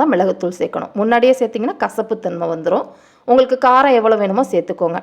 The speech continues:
நான் வந்து ஒரு ஒன்றரை டீஸ்பூன் சேர்த்துருக்கிறேன். சேர்த்து நல்லா கலந்து விட்டுட்டு ஒரு ரெண்டு நிமிஷம் மட்டும் ஒரு மீடியம் ஃப்ளேம்லயே கொதிக்க விடுங்க. ரொம்ப நேரம் கொதிக்க வைக்கணும்னு அவசியம் கிடையாது. சிக்கன் ரொம்ப நேரம் வெந்தாலுமே அதோட டேஸ்ட் நல்லா இருக்காதுங்க.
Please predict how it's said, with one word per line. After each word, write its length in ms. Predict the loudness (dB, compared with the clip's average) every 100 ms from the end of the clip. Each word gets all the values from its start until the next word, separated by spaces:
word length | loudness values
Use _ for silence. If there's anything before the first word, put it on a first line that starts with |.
| 0
நான் 140 | 0
வந்து 140 | 2 2
ஒரு 80 | 2 0
ஒன்றரை 220 | -2 -6 -6
டீஸ்பூன் 380 | -8 -6 -6 -6
சேர்த்துருக்கிறேன். 640 | -10 -12 -12 -10 -6 -6 -6 -16 _ _ _ _ _ _ _ _ 0
சேர்த்து 240 | 2 2 2
நல்லா 180 | 2 2 2
கலந்து 320 | 0 0 0 0
விட்டுட்டு 360 | -2 -6 -4 -6 -6 -16 _ _ 2
ஒரு 80 | 4
ரெண்டு 220 | 4 4 2
நிமிஷம் 280 | 2 2 0
மட்டும் 220 | 0 0 0
ஒரு 100 | 0 0
மீடியம் 300 | -2 0 -2
ஃப்ளேம்லயே 340 | -2 -2 0 0
கொதிக்க 260 | -2 -4 -4 -2
விடுங்க. 240 | -2 -4 -8 -18 -2 2
ரொம்ப 160 | 4 6 6
நேரம் 240 | 4 4
கொதிக்க 260 | 0 0 0 0
வைக்கணும்னு 400 | -2 -2 0 -2
அவசியம் 360 | -2 -4 -4
கிடையாது. 300 | -2 -2 -2 -6 _ _ -8
சிக்கன் 300 | -2 0 2 2
ரொம்ப 200 | 2 4
நேரம் 260 | 4 4 2
வெந்தாலுமே 520 | 0 2 2 0 -2 -4 -6
அதோட 260 | -2 0 0 -4 -14 _ _ 4
டேஸ்ட் 300 | 4 4 -6
நல்லா 200 | -6 -6 -8
இருக்காதுங்க. 480 | -8 -10 -10 -8